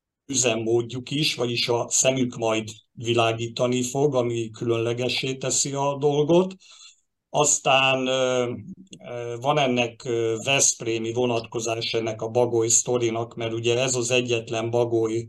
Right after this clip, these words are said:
faj, a füles bagoly, amely bejött a településre,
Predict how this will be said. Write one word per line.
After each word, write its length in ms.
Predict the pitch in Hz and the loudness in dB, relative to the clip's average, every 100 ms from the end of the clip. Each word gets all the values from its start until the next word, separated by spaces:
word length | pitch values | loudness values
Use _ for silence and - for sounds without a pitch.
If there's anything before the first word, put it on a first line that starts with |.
| - | -10
faj, 580 | - - 123 120 123 139 135 | -10 -4 0 2 2 0 -4
a 260 | 113 110 | -4 -4
füles 480 | 107 - 135 113 117 | -6 -2 0 2 0
bagoly, 440 | 117 120 113 117 113 | 0 0 2 4 4
amely 480 | 113 113 113 113 110 - - - - _ - 110 | 2 2 2 0 -4 -18 -20 -20 -20 _ -8 -4
bejött 420 | 117 135 127 - | 0 2 2 0
a 100 | 113 | -4
településre, 1400 | 113 117 120 120 127 127 127 131 - - 135 139 143 147 | 0 2 2 0 -2 0 0 0 0 -2 -2 0 0 -2